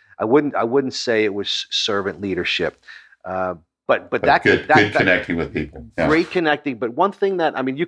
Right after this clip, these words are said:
Speaker 1: you could call it, um, servant leadership. One thing Bill always did was he was always the first one to pick up the cigarette butt or the piece of trash or the napkin on the floor.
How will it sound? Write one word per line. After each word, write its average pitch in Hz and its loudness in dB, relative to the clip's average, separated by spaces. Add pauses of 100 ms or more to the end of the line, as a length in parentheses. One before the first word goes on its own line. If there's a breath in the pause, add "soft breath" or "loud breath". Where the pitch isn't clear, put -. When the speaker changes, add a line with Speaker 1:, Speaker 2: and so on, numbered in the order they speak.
Speaker 1:
you 147 -6
could 120 -12
call 131 2
it, - -2 (140)
um, 113 -2
servant 120 -2
leadership. 110 -6 (340 soft breath)
One 139 0
thing 139 -2 (200)
Bill 117 2
always 110 -2
did 82 -6
was 85 -8
he 107 -6
was 98 -2
always 107 2
the 120 -4
first 98 -2
one 95 -6
to 92 -8
pick - -12
up 87 -2
the - -16
cigarette 123 0
butt 113 2 (520)
or 107 -4
the 107 -4
piece - -12
of - -20
trash 113 2
or 98 -12
the 90 -16
napkin 113 -2
on 110 0
the 104 -6
floor. 98 -4